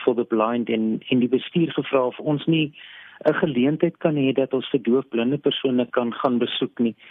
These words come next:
En ons het gereël dat ons maande aande vanaf half sewe tot en met so net na sewe net 'n kort boodskap kan gaan bring.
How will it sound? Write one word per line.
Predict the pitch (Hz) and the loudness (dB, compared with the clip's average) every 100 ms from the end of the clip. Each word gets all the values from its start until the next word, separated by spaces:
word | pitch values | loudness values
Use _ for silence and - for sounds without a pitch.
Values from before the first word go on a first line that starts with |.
| - - _ | -20 -20 _
En | 113 | -2
ons | - 156 156 | 2 0 0
het | 175 | -2
gereël | - 143 175 147 156 | -2 0 2 2 2
dat | 147 160 | 0 -2
ons | 120 | -4
maande | - 101 117 139 139 | 0 2 2 2 0
aande | 139 135 131 | 0 -2 -2
vanaf | 127 135 127 127 | -2 0 0 0
half | - 110 - - | 0 -2 -2 -4
sewe | 139 131 139 120 _ - - _ | 0 2 0 -2 _ -20 -20 _
tot | - 131 | -2 0
en | 147 131 | 2 0
met | 127 | -2
so | - 135 | 0 0
net | 117 131 - | 0 -2 -2
na | 107 117 - - | -2 -2 -4 0
sewe | 135 123 123 - _ - - - | 0 2 0 -4 _ -20 -20 -6
net | 147 | -2
'n | 156 | 0
kort | - 170 - | 0 0 0
boodskap | - 131 - - 151 147 _ _ _ | 0 -2 -2 -2 -2 -2 _ _ _
kan | - 135 127 | -4 -4 -4
gaan | - 147 123 | -2 -2 0
bring. | 113 120 160 | 0 2 0